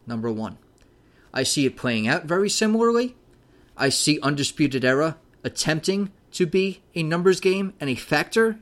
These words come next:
in this matchup, but it's the twenty-fifth TakeOver. The Johnny Gargano saga for that N X T Championship is something we all have watched too hard and for too long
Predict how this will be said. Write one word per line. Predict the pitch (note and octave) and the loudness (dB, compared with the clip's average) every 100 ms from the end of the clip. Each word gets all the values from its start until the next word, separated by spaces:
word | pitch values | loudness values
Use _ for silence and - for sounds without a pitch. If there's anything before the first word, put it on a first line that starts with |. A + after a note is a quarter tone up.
| - | -4
in | G#3+ | 0
this | A#3 A3 | 0 0
matchup, | A#3 A#3 B3+ B3+ - _ - - _ _ _ _ - | -2 -2 -4 -6 -10 _ -20 -20 _ _ _ _ -2
but | F#3 | 2
it's | F#3+ | 4
the | - | 4
twenty-fifth | - F#3 F3 - E3 - | 2 2 -2 -2 -4 -2
TakeOver. | C#3+ C3 A2+ - - _ _ _ _ - | -2 0 -4 -6 -14 _ _ _ _ -4
The | C#3+ | 0
Johnny | F#3+ G3 F#3+ | 2 2 2
Gargano | G3 F3+ F#3 F3+ F3 | 2 2 0 -2 -2
saga | - F#3 E3+ D3+ C3+ _ _ _ _ _ _ _ | 0 0 2 0 -4 _ _ _ _ _ _ _
for | - F3+ F3+ F3+ | 2 6 6 4
that | E3 D#3+ E3 | 2 0 0
N | E3 | -4
X | E3 - | -4 -4
T | - F3 | -4 -2
Championship | - E3 D3+ D3 - A2+ - _ _ - | -2 -2 -4 -4 -4 -6 -6 _ _ -4
is | C3+ | 0
something | - D3+ D3 D#3 D3 C#3 | 2 0 -2 -4 -4 0
we | C#3 | 0
all | D#3+ D3+ B2+ A2 _ _ | 2 2 0 -4 _ _
have | - C3 A2 | -6 -6 -2
watched | A#2+ A#2 A#2 - - _ _ _ _ _ _ _ _ _ | -2 -2 -2 -8 -12 _ _ _ _ _ _ _ _ _
too | - F3 G3+ | -2 4 4
hard | F3+ F3+ F3+ - _ _ _ _ - | 4 2 -2 -8 _ _ _ _ -10
and | B2+ | -8
for | - A2+ | -4 -4
too | - F3 | 2 6
long | G3+ E3+ D#3+ D#3 | 6 4 0 -2